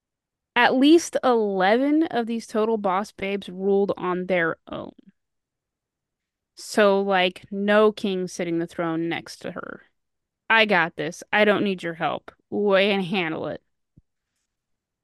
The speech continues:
And I thought at this point, now that I've kinda given a little, little bit of a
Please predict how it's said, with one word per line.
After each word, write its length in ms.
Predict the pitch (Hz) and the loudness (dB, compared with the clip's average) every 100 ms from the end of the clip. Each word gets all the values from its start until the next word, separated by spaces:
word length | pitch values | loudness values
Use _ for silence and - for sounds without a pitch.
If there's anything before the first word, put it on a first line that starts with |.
| _ _ - | _ _ -2
And 140 | 226 | 2
I 120 | 220 | 2
thought 280 | 220 247 247 - | 2 4 4 4
at 160 | 208 | 2
this 180 | 208 220 | 4 2
point, 360 | - 208 214 233 | 0 -4 -4 -2
now 220 | 233 196 | -2 0
that 100 | 202 | 0
I've 140 | 190 185 | -2 -4
kinda 240 | 214 202 | -4 -4
given 240 | 196 190 185 | -4 -4 -2
a 80 | |
little, 340 | 180 185 180 180 _ - | -2 -2 -4 -4 _ -12
little 260 | 196 202 202 | 0 2 2
bit 160 | 202 196 | 2 2
of 140 | 185 | 0
a 360 | 175 170 185 | -4 -6 -10